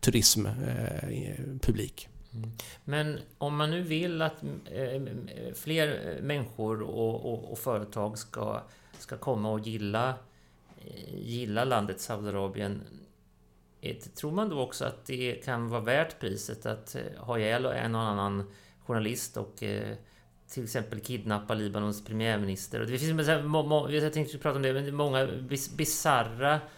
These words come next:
Speaker 2: eh, handlingar, eh, som inte verkar genomtänkta ifall att man vill öka landets, eh, status och attraktion.
Speaker 1: Mm.
Speaker 2: M-, m-, men de kanske tänker att det, det är ett pris man får ta, eller?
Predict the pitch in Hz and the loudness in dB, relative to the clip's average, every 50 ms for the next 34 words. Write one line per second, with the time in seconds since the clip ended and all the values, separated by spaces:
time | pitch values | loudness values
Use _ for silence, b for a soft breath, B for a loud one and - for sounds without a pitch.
0 | B B B B B - - - 139 - 143 143 135 - - 185 165 160 139 117 | B B B B B -12 -4 -2 0 0 0 0 -2 2 6 6 6 8 6 4
1 | 113 104 101 107 110 110 110 117 131 143 151 156 151 147 - - - 135 139 135 | 2 0 0 2 2 2 2 4 4 6 8 8 8 6 4 2 4 6 6 6
2 | 131 131 131 131 131 135 - - - - 151 143 135 135 135 127 127 127 127 139 | 6 6 4 2 -2 -4 -6 -6 -6 -4 -2 -2 -2 0 2 4 4 4 4 0
3 | 127 123 135 127 117 113 113 120 120 110 101 104 - 139 131 123 - - 127 120 | 0 2 2 2 2 2 2 2 0 0 0 0 0 0 0 0 2 2 4 4
4 | 123 - - 120 120 120 117 117 117 113 113 120 131 - - 127 127 117 110 92 | 2 0 0 -2 -2 0 0 2 2 2 2 0 -2 0 2 4 4 6 4 2
5 | - - - - 123 117 110 107 107 110 113 110 107 - - - - - - - | 2 -2 -2 0 2 2 2 2 0 0 -2 -2 -2 -4 -8 -10 -8 -8 -8 -8
6 | - - - - - - - - - - - - - 127 123 117 120 120 - - | -8 -8 -8 -8 -8 -8 -8 -8 -8 -8 -8 -4 -2 0 0 0 -2 -2 -6 -6
7 | - 156 151 151 - - 127 120 117 - 123 - - - - - 175 165 - - | -2 -2 -2 -2 0 -2 -2 -2 -2 -6 -8 -10 -8 -12 -8 -6 -4 -4 -4 -6
8 | - - - - 123 - b b 120 113 101 85 78 - 147 151 151 - - - | -8 -10 -8 -10 -10 -12 b b 6 8 8 6 4 0 -2 -2 -4 -6 -6 -6
9 | 151 147 143 - - - 143 143 143 139 131 139 135 156 185 180 - 180 165 160 | -4 -4 -4 -4 -6 -2 0 2 2 6 6 6 6 6 4 2 2 0 0 2
10 | - 175 156 160 160 160 - - - - - 147 120 117 113 127 135 131 127 - | 2 2 2 2 0 -2 -8 -16 -14 -4 -2 -2 -2 0 0 0 0 0 0 -2
11 | - - 123 117 113 113 117 113 113 b b b b b b _ _ - 151 131 | -4 -4 -2 0 0 0 0 -2 -4 b b b b b b _ _ -6 -4 -2
12 | 117 120 123 113 113 113 113 117 117 117 - - 123 117 117 - - - 110 113 | -2 0 0 0 2 2 2 0 -2 -4 -4 -4 -4 -4 -4 -6 -6 -6 -6 -6
13 | - - 160 - - - - - - - - - - 131 | -4 0 0 2 2 0 -4 -8 -10 -12 -10 -8 -8 -8